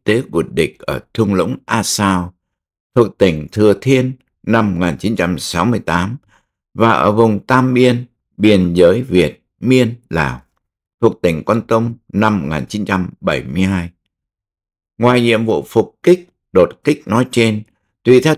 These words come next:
tình hình Liên đoàn tám mươi mốt còn có thể tập trung lại để hành quân phối hợp với các đơn vị khác như ở tại thành phố An Lộc năm bảy mươi hai, Quảng Trị năm bảy mươi ba và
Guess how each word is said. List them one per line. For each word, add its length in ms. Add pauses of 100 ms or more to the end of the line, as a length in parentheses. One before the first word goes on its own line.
tình 200
hình 300
Liên 260
đoàn 400
tám 160
mươi 100
mốt 280 (100)
còn 500
có 120
thể 200
tập 260 (120)
trung 280
lại 240 (720)
để 180
hành 340
quân 400
phối 280
hợp 300
với 120
các 180
đơn 280
vị 320
khác 400 (640)
như 260
ở 380
tại 340
thành 280
phố 360
An 280
Lộc 200 (480)
năm 400 (180)
bảy 200
mươi 200
hai, 320 (480)
Quảng 420
Trị 400
năm 360
bảy 140
mươi 160
ba 380 (320)
và 380